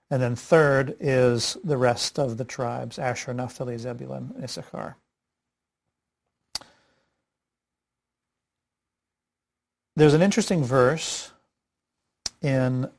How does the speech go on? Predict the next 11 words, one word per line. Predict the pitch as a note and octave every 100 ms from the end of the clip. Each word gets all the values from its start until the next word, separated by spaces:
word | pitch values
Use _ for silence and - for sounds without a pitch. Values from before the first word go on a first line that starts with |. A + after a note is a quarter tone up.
| _ -
uh, | C#3 B2+ - - _ _ _ _ _ _ _ _ _ _ _ _ -
chapter | D3 C3 C#3
eighteen | B2+ B2 - B2 B2 B2 _ _ _ _ _ _ _ _ _ _ _ _ _ _ _ _ _ _
that | C#3 -
says, | - E3 D3 C#3+ C3 - -
"How | - F3+
long | F#3+ F3+ F3 E3
will | D#3+
you | D3
be | C#3
lax?" | B2+ A#2+ A2 - - -